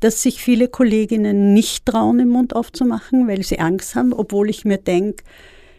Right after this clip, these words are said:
mit ganz vielen Aussagen, die auch diese Kolleginnen treffen,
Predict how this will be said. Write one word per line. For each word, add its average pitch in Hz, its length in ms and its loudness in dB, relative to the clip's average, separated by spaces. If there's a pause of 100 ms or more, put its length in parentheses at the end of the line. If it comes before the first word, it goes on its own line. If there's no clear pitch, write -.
(380)
mit 208 180 -4
ganz 240 420 0
vielen 220 300 0
Aussagen, 175 560 -2
die 185 140 -2
auch 175 100 -4
diese 214 300 0
Kolleginnen 196 760 2
treffen, 208 600 -2